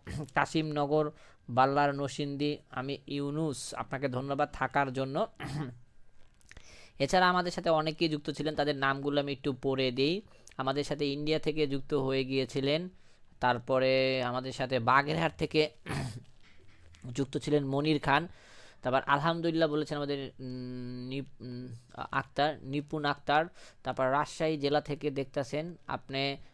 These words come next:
কেমন আছেন? আলহামদুলিল্লাহ ভালো আছি। আমি নওগাঁ থেকে আছেন বলতেন আমার সাথে, আহ, কিউট কুইন যুক্ত ছিলেন,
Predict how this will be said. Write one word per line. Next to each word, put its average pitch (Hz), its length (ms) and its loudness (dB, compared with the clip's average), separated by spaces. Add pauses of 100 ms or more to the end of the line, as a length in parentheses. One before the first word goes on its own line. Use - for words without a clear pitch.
(160)
কেমন 147 260 0
আছেন? 139 220 0
আলহামদুলিল্লাহ 131 500 2
ভালো 135 360 2
আছি। 135 360 0
আমি 139 420 -6
নওগাঁ 147 420 0
থেকে 156 360 0
আছেন 131 320 -2
বলতেন 131 300 -2
আমার 131 160 -4
সাথে, 131 380 -2 (380)
আহ, 120 320 0 (120)
কিউট 165 320 0 (140)
কুইন 160 300 0
যুক্ত 143 220 -4
ছিলেন, 147 560 0